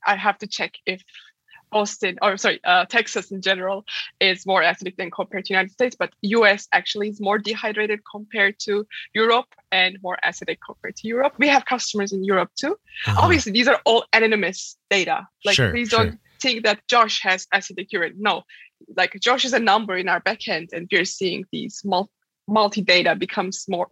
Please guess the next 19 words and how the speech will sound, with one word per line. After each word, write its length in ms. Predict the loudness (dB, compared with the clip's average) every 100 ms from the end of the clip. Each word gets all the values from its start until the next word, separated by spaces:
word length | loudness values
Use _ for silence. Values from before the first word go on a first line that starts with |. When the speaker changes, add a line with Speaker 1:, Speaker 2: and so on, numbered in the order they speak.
| _
Speaker 1:
in 220 | -2 -2 -4 _ _ _ _ _ _
meaningful 400 | 2 4 2 2
analytics. 560 | 2 4 2 0 -6 -10 -12 -12 0
What 180 | 2 2
we 60 | 2
saw, 280 | 0 2 2
though, 240 | 4 2 2 _ _
richer, 720 | -2 2 2 2 0 0 -2 _ _ 0
I 100 | 0
will 100 | 0
say, 140 | 0
or 160 | 0 0
higher 400 | 2 4 4 0 -6
income 560 | -16 -16 -14 -14 -14 -20 _ _ _ _ _ -4
places 480 | -4 -4 -6 -8 0
are 140 | 0
starving 480 | 2 0 2 2 -2
themselves 460 | -6 -10 -8 -8 -8
more. 440 | -6 -4 -4 -8